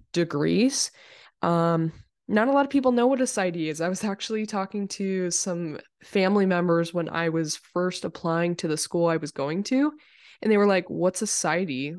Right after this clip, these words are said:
Like, is that, is that a P H D? Is that your doctorate?" And I, I continuously say it too. I'm like, "Yeah, it's a doctorate,"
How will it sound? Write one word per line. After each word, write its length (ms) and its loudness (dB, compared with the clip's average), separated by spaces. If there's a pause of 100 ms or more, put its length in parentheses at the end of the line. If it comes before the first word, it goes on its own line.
Like, 240 -2
is 140 -6
that, 260 0 (160)
is 80 0
that 140 0
a 40 -8
P 220 -2
H 220 0
D? 120 0
Is 100 -2
that 100 -2
your 120 -10
doctorate?" 460 -6
And 100 -8
I, 200 -4 (560)
I 380 0
continuously 720 0
say 220 -2
it 80 -8
too. 120 -4
I'm 100 -4
like, 180 -10
"Yeah, 240 -4 (100)
it's 180 -8
a 40 0
doctorate," 480 -4